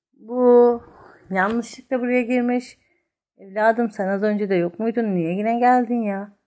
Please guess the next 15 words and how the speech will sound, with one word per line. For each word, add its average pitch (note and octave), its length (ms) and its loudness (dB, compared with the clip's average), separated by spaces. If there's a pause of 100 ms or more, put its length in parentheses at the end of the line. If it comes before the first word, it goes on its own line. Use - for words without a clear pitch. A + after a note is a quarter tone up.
(180)
Kendi F#3 280 -18
kendini F#3+ 540 -2 (460)
niye F#3 240 -20
kopyalıyorsun? C4+ 880 0 (480)
Bize F3 220 -6
lazım F#3 400 0
değilsin. A#3+ 400 -2
Biz G3+ 160 -6
bir F#3 100 -8
kere F#3+ 160 -2
görünce F#3 380 -4
anlayabiliyoruz. G3+ 760 -4 (600)
Kafa A3 140 -20
karıştırma. C4 760 -4 (420)
Hadi. F4 440 -8